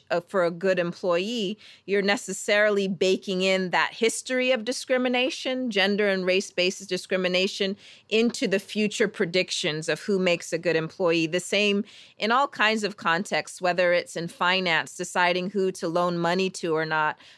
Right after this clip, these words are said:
whether it's in healthcare, you know, what, what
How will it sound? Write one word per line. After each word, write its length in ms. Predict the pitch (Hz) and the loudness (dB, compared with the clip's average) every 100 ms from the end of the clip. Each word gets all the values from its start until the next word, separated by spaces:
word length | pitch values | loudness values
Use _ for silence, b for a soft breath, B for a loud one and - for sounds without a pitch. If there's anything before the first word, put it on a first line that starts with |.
| b | b
whether 400 | 185 185 185 180 | 0 4 4 4
it's 360 | 175 - - - | 2 -2 -10 -2
in 280 | 175 175 180 | -2 -2 0
healthcare, 760 | 226 240 - - 180 156 147 - | 2 0 -2 -2 2 2 0 -4
you 120 | 180 | -2
know, 140 | 175 170 | 0 2
what, 300 | 185 196 - | 2 2 -2
what 340 | - 185 185 | -4 0 0